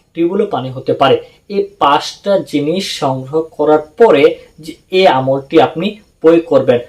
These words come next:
বা যে কোরআনে আয়াতগুলো আমি দিব, এই কোরআনে আয়াতগুলো আপনি প্রয়োগ করবেন। আমার প্রশ্ন হচ্ছে, এগুলো কি রুগী নিজে করবে?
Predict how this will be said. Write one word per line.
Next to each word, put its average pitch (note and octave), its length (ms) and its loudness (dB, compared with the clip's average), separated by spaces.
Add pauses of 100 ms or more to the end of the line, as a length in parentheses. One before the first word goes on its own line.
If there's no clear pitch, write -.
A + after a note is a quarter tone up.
(120)
বা D3+ 180 2
যে G3+ 200 -2
কোরআনে F3 440 4 (120)
আয়াতগুলো E3 520 2
আমি F3 200 -2
দিব, D3 180 -2 (360)
এই E3+ 140 2 (120)
কোরআনে C#3+ 380 2
আয়াতগুলো C#3 320 -2
আপনি F3+ 220 -4 (400)
প্রয়োগ D3+ 340 6
করবেন। B2 320 2 (200)
আমার D#3 180 -8
প্রশ্ন E3+ 320 -2
হচ্ছে, - 320 -6 (320)
এগুলো D3+ 340 2
কি E3 140 -4
রুগী C#3+ 240 -4
নিজে C#3+ 260 -6
করবে? E3+ 280 0